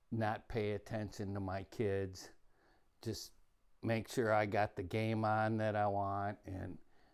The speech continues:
so on and so forth. If I want the kingdom to come, I can't just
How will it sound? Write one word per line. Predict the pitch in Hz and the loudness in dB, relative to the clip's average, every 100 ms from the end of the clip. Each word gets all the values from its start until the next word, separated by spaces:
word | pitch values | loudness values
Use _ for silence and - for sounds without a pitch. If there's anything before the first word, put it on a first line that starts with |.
| _ _ | _ _
so | - 127 120 | 0 4 6
on | 110 110 107 | 6 6 2
and | 104 98 | -2 -4
so | - 107 | -4 -4
forth. | - 113 110 104 | -2 -2 -2 -4
If | - - | -8 0
I | 196 | 2
want | 220 220 220 | 4 4 4
the | 175 | 0
kingdom | - - 208 220 208 165 113 104 | -2 0 4 6 6 6 4 -2
to | 92 | -8
come, | - - 85 82 90 - - - _ _ - _ - - _ _ _ _ _ - _ - | -10 -8 -8 -12 -16 -18 -20 -20 _ _ -20 _ -20 -20 _ _ _ _ _ -20 _ -2
I | 147 | -2
can't | - 214 214 214 | 4 8 8 8
just | 180 180 - | 8 8 6